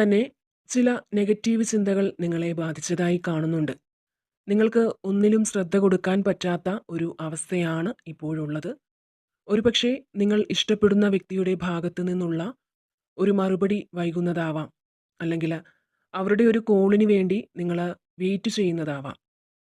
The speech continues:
അതല്ല എങ്കിൽ നിങ്ങളുടെ ഈ ഒരു ബന്ധത്തിൽ ഇനിയും എന്തെങ്കിലും പ്രശ്നങ്ങൾ നേരിടേണ്ടി വരുമോ എന്നുള്ള ഭയമാകാം. അപ്പോൾ ആരോടും ഒരു ഇമോഷനും പ്രകടമാക്കാതെ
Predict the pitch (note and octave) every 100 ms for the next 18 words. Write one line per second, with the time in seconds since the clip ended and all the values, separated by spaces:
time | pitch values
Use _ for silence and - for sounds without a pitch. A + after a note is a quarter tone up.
0 | _ _ _ - G3 G3+ G#3+ A#3 A3 G#3
1 | C#4 - _ F#3+ F#3+ F#3+ F#3+ G3 - _
2 | F3+ F#3 G3 F#3 F3 E3 E3+ E3 C4 _
3 | _ _ _ _ - G#3+ A3+ A3+ G3 G3
4 | A3 A3+ A#3 G#3+ G3 G3+ G3 G3 G#3 -
5 | F#3 F3 F3 F3+ F3+ F3+ F3 E3 F3+ G3
6 | - F3 E3+ E3+ B3 _ _ _ _ -
7 | E3 D#3+ F3+ E3 D#3 G3 B3+ _ _ _
8 | _ _ _ _ _ G3+ F#3+ G#3+ - -
9 | F#3+ G3+ A#3 A#3+ B3+ A#3 B3 - G#3 G3+
10 | G3+ G3 G#3+ G#3+ G#3+ F#3+ F3 F#3 F3+ E3
11 | E3+ E3+ F3